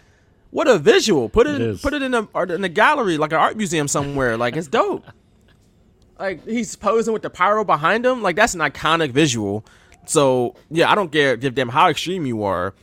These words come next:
Speaker 1: You can appreciate good visuals, too. <laughs> Like,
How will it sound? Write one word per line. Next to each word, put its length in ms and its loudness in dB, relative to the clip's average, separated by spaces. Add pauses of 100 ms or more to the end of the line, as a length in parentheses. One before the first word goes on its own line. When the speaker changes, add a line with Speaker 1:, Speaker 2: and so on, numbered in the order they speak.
(160)
Speaker 1:
You 140 -12
can 140 -2
appreciate 720 -4
good 160 0
visuals, 580 -2
too. 220 0 (260)
<laughs> 0 -
Like, 1120 -4